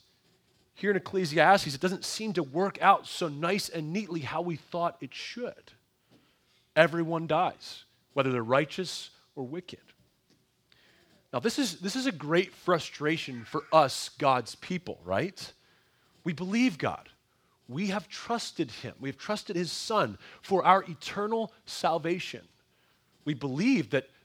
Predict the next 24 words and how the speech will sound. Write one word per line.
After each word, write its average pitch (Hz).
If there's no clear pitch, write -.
Jesus 202
of 170
Nazareth, 180
the 143
real 160
person, 190
the, 113
the 131
carpenter 202
turned 170
rabbi, 131
truly 208
was 139
and 160
is 143
the 139
Son 143
of 131
God. -
We 208
believe 226
that 185
he 202
died, 185